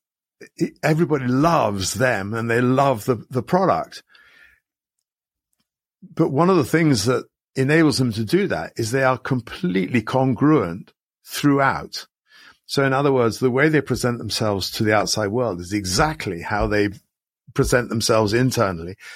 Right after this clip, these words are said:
and how they live. And, and when you get that authenticity and that congruency, then, uh,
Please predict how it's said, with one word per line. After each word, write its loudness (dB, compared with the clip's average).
and -6
how 2
they 2
live. -2
And, 0
and 0
when 0
you 2
get 0
that 0
authenticity -2
and -8
that -6
congruency, 0
then, 0
uh, 0